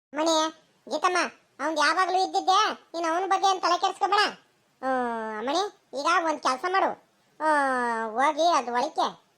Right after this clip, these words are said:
ನಿಮ್ಮ ಅತ್ತಿಗೆ ಇನ್ನೇನ್ ಸಾಂಬಾರೆಲ್ಲ ರೆಡಿ ಮಾಡ್ತಿದ್ದಾರೆ, ಸಾಂಬಾರೆಲ್ಲ ಖಾರಕ್ಕೆಲ್ಲ ತೆಗ್ದಾಯ್ತು. ಆ, ಕ-, ಸಾಂಬಾರೆಲ್ಲ ಮಾಡೋದಕ್ಕೆ, ಆ, ಒಂದ್ ಇಟ್ಟು ನೀನೇನೇನೆ ಸರಿ ಅಂತೆ. ಹ್ಮ್, ನನ್ ಕೈಲಿ ಆಗಲ್ಲ, ಅದು ದೊಡ್ಡ ತಪ್ಲೆಲ್ಲ ಮಾಡ್ತಿದ್ದಾರೆ. ಅದಕ್ಕೆ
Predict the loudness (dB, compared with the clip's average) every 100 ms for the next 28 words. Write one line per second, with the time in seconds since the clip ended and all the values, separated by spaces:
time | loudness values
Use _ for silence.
0 | -10 -6 -6 -4 -2 0 -2 -4 -4 0
1 | 0 0 0 -2 -2 -4 -4 -4 -2 -2
2 | -2 0 0 0 -2 -4 -8 -4 -2 -2
3 | -2 -2 -4 -4 -2 -2 -2 -2 -2 -4
4 | _ _ _ -8 -8 -4 -4 -4 -6 -2
5 | -2 -2 -2 -2 -4 -4 -6 -6 -12 _
6 | -8 -4 -4 -4 -4 -4 -4 -4 -4 -2
7 | -2 -2 -2 -4 -4 -2 0 -2 -6 -8
8 | _ -6 -4 -4 -8 _ -8 -4 -2 0
9 | 0 2 2 0 -2 -4 -4 -2 -4 0
10 | -2 -2 -4 -2 2 2 0 -4 _ -8
11 | -6 0 0